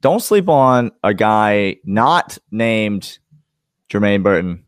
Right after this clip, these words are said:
Arian Smith, or Brock Bowers leading this team in receiving yards this week. We don't know. The wide receivers are, are, are wild. We don't know what's happening out there. And that's part of the beauty of this team. That's what we're getting to know. That's what I was excited about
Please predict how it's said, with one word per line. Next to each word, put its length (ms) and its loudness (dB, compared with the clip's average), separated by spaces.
Arian 300 0
Smith, 640 -4
or 240 0
Brock 320 -2
Bowers 340 -2
leading 300 -4
this 120 -12
team 220 -8
in 80 -10
receiving 380 -12
yards 260 -10
this 180 -14
week. 320 -8
We 160 0
don't 140 2
know. 220 0
The 80 -4
wide 160 0
receivers 500 -6
are, 100 -8
are, 240 -6
are 140 -6
wild. 580 -2
We 120 -6
don't 140 -2
know 80 -4
what's 180 -10
happening 560 -10
out 220 -10
there. 380 -8
And 140 -12
that's 240 -12
part 260 -2
of 40 0
the 80 -4
beauty 480 -4
of 140 -6
this 180 -6
team. 240 -8
That's 200 0
what 140 0
we're 80 -2
getting 240 -2
to 100 -6
know. 140 2
That's 240 2
what 100 0
I 60 2
was 160 -2
excited 380 -2
about 360 0